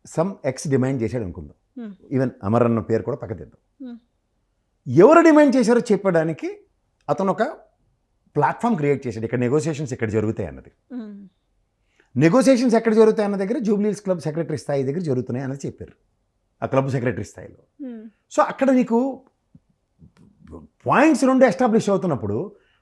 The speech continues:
Speaker 1: ఆ పాయింట్స్ నుంచి అవుట్‌కమ్ తీసుకోవడం అని చెప్పి, "ఏ, ఎవరు మాట్లాడుతున్నావు? నాకు లే-, నా ఆఫీస్లో అలాంటి నాన్‌సెన్స్ ఎక్కడ జరిగిందని"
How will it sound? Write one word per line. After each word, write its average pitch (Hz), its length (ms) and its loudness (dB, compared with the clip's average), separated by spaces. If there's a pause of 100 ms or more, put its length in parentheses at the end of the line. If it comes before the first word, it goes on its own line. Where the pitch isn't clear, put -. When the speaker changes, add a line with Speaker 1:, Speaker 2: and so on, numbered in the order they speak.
Speaker 1:
ఆ 170 40 2
పాయింట్స్ 233 360 -2
నుంచి 269 160 0
అవుట్‌కమ్ 254 320 2
తీసుకోవడం 247 300 -2
అని 214 100 -4
చెప్పి, 185 140 -6
"ఏ, 135 120 -2
ఎవరు 143 280 -4
మాట్లాడుతున్నావు? 208 400 -2
నాకు 151 220 -4
లే-, - 360 -10
నా 123 80 0
ఆఫీస్లో 190 360 2
అలాంటి 202 220 2
నాన్‌సెన్స్ 190 380 -2
ఎక్కడ 185 160 -2
జరిగిందని" 185 400 -2